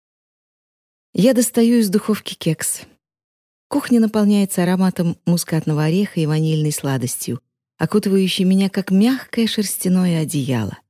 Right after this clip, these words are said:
Или как мамины руки в детстве, когда воздух хрустел от мороза. Я осторожно прохожусь острым ножом по краю формы. Вбегает Хэтти с красным лицом и вытаращенными глазами.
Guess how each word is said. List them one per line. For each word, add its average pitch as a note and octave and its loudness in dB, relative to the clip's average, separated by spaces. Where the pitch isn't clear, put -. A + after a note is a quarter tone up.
Или G#3+ 4
как G#3+ -2
мамины G3+ 4
руки G#3+ 0
в E3 -2
детстве, D#3+ -2
когда E3 -2
воздух G#3 -2
хрустел E3+ -2
от D3+ -6
мороза. A#2+ -2
Я A3 4
осторожно B3 2
прохожусь F#3+ 0
острым D#3+ 2
ножом D#3 2
по G3+ 0
краю D#3+ -2
формы. B2+ -4
Вбегает G3+ 2
Хэтти G#3 2
с F#3+ 0
красным F#3+ 2
лицом C4 2
и G3+ 2
вытаращенными A#3 2
глазами. E3+ 0